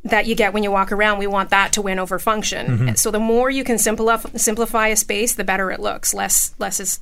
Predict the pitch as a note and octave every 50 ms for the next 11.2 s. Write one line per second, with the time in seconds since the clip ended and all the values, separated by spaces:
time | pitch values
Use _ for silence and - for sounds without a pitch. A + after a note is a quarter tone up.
0 | - - D3 - - - G#3 G3 G3+ F#3+ F#3 F3+ - - - - - - - -
1 | - - - - - - - - - - G3+ G3 F#3+ - G3 G3 - - - A3+
2 | C4 C#4 D#4 - D4 D4+ - A3+ G#3+ G#3 - A3 A3+ A3+ A3 A#3 A#3 A#3+ B3+ B3+
3 | A#3 G#3 A3 A3 G#3+ F#3+ G3 F#3+ G3 G3 F#3+ F#3+ F#3+ F#3+ F#3+ F#3+ F#3 F#3 F#3+ G3
4 | G3 G3+ G3+ G3 G3 G3 F#3 G#3 - - G3+ G3+ G#3 - G#3 G#3 - - - G#3+
5 | G#3 G3+ G#3 G3 A3 G#3+ G#3 G3+ G3+ G3+ - A#3+ - - A#3 A3 - A3 G3+ G3
6 | F#3+ - - - A3+ - A3 G3+ G3 G3+ - G3+ G3 G3 G3 G3+ - G3 A3+ A3+
7 | A#3 A3+ G#3+ G#3+ A#3 G#3+ G#3 - - A3+ G#3+ G#3+ G#3 F#3 G#3+ G#3 G#3 G#3+ - -
8 | - - - - - - - - - - - - G#3 G3 G3 G3 G3 F#3+ - -
9 | - - - - - - A#3 G#3 G#3+ G#3+ - A3+ G#3+ A3+ A3+ A3+ A3+ - - A3+
10 | G#3 G3+ G3 G#3 F#3+ G3 - G3+ G3+ G#3 C4 C#4+ D4 B3+ A3 G#3+ G#3+ G#3 G3+ A3
11 | G#3 G#3+ - -